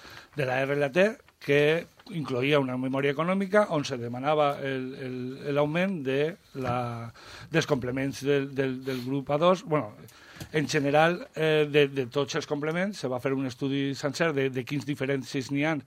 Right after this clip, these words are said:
per exemple, entre si eres d'un grup A u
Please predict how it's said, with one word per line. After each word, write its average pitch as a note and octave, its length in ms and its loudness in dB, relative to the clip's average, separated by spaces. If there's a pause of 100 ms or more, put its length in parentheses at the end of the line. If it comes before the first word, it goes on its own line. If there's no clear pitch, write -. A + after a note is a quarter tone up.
(460)
per C3 160 -4
exemple, C#3+ 340 0
entre C3+ 280 -2
si C3+ 180 -2
eres C3 240 0
d'un C3+ 220 0
grup A#2 200 -4
A C3+ 80 4
u C#3 320 2